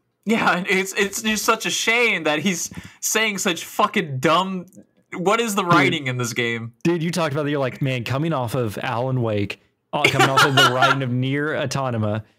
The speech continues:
Speaker 2: and I, I'm coming out of Metal Gear, and then we have to listen to mostly the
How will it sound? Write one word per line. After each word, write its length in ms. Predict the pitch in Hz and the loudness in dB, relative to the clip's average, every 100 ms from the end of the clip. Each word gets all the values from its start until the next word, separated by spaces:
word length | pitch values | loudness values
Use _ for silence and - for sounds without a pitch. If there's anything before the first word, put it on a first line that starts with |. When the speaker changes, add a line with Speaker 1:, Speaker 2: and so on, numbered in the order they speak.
| - | -10
Speaker 2:
and 500 | 277 269 254 233 139 | -8 -8 -6 -2 -2
I, 120 | 147 | -2
I'm 200 | 147 147 | -2 -2
coming 240 | 135 151 156 | -2 -2 -2
out 120 | 139 | -2
of 80 | 123 | -2
Metal 280 | 127 139 | -2 -2
Gear, 360 | 127 107 101 98 - 160 - | -2 -2 -2 -2 -6 -6 -2
and 80 | |
then 80 | 135 | -2
we 120 | 151 | 0
have 100 | 160 | -2
to 80 | 151 | -2
listen 520 | 143 123 135 156 139 135 _ _ - | 0 0 -2 -2 -4 -4 _ _ -4
to 120 | 151 | 0
mostly 720 | 123 131 180 - 202 190 175 | 2 0 -2 -2 -2 0 -2
the 420 | 156 135 139 135 | -2 0 0 -4